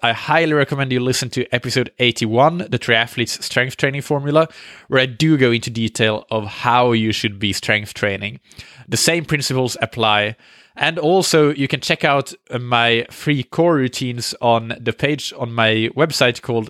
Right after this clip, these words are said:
Triathlon Strength Training. You can find that under the popular topics, then click through to Triathlon Strength Training,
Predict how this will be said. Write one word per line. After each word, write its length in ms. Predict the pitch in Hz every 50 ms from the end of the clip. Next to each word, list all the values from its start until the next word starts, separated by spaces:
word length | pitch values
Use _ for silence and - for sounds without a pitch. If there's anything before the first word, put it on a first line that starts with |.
| _ _ -
Triathlon 640 | - 131 131 151 156 - - - - 143 131 120
Strength 400 | 117 - - - 143 160 151 -
Training. 420 | - - 139 127 120 123 120 117 - _ - - - - - -
You 100 | - 127
can 140 | - 139 117
find 260 | - - 123 120 117
that 220 | 123 127 131 - - -
under 240 | - 117 117 113 113
the 260 | 107 113 110 107 107 _ -
popular 360 | - 170 170 - 165 131 127
topics, 680 | - - 139 123 123 - 123 123 120 - - - -
then 180 | - 123 113 104
click 240 | - - 127 120 -
through 220 | - 123 120 117
to 260 | - - 123 113 107
Triathlon 480 | 107 - - 127 127 135 - - 127 117
Strength 300 | - - 127 123 123 -
Training, 400 | - 131 117 113 113 110 110